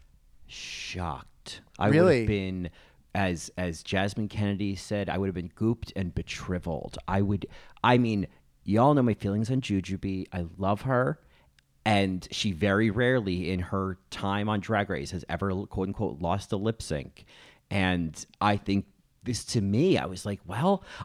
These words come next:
Speaker 1: I'm always watching to, for Jujubee to win. I'm always gonna root for Jujubee, but it was like
Speaker 2: Same, but, but Mary, like,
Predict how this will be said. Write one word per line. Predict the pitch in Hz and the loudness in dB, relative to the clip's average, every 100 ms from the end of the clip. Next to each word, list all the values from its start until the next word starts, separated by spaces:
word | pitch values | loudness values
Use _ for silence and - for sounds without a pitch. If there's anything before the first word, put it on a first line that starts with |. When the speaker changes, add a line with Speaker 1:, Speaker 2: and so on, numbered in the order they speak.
| - | 2
Speaker 1:
I'm | 175 147 | 4 4
always | 127 143 127 98 | 4 4 2 2
watching | 101 98 104 92 | 2 2 0 0
to, | 95 _ - | -2 _ -6
for | - 104 | 0 2
Jujubee | 95 95 90 85 82 | 2 0 0 0 0
to | |
win. | 78 78 50 58 64 | 0 -2 -4 -8 2
I'm | 123 | 8
always | 147 151 131 | 10 8 4
gonna | 131 101 | 2 2
root | 104 | 2
for | - 101 | 0 -2
Jujubee, | 85 95 87 - 85 85 | -2 -4 -4 -8 -8 -6
but | 92 | -6
it | 90 92 | -4 -6
was | 95 - | -6 -2
like | - - | 0 0
Speaker 2:
Same, | 151 143 - | -2 -4 2
but, | 214 208 202 196 | 2 2 -10 2
but | 262 254 | 2 4
Mary, | 285 311 165 165 | 2 2 4 4
like, | 165 - - - | 2 0 -10 -16